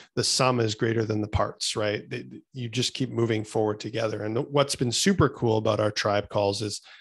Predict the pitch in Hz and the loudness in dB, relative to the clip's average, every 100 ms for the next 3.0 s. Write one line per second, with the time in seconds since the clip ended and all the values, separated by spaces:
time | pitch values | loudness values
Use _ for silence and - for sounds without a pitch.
0 | - _ _ _ - 160 196 165 123 139 | -20 _ _ _ -2 2 6 6 6 4
1 | 120 120 - - 139 139 123 113 110 110 | 4 2 0 2 4 4 4 2 2 -2
2 | - 127 120 113 123 113 113 127 131 107 | 0 4 4 2 -2 -2 0 0 -2 -6